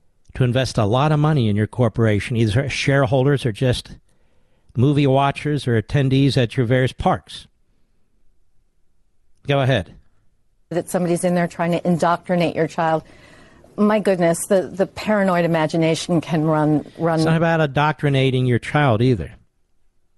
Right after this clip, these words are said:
Speaker 1: It's about exposing children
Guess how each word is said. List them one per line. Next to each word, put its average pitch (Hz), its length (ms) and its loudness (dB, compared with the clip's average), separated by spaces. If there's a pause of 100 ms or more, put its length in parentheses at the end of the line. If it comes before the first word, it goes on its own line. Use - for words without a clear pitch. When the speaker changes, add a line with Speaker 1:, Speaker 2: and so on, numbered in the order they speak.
(1500)
Speaker 1:
It's - 240 0
about 127 420 0
exposing 143 760 -2
children 110 600 0